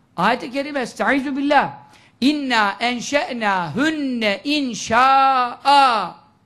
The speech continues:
Biz diyor hurileri diyor cennette direkt yarattık.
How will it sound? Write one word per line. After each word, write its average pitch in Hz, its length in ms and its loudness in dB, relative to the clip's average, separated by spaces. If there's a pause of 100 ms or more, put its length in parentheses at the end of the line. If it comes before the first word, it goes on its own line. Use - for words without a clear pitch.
(1300)
Biz 294 260 -2
diyor 247 140 -2
hurileri 269 600 -2
diyor 254 300 -4
cennette 254 680 -4
direkt 277 300 -2
yarattık. 208 420 -4